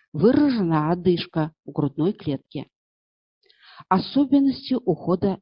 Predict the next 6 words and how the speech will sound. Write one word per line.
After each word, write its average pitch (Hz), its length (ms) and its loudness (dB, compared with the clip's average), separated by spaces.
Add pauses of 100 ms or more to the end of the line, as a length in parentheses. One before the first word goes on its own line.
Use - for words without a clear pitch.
за 175 200 -6
пациентами. 147 1000 -6 (460)
Вызвать 285 580 4
врача 175 460 0
на 180 180 0
дом, 143 380 -2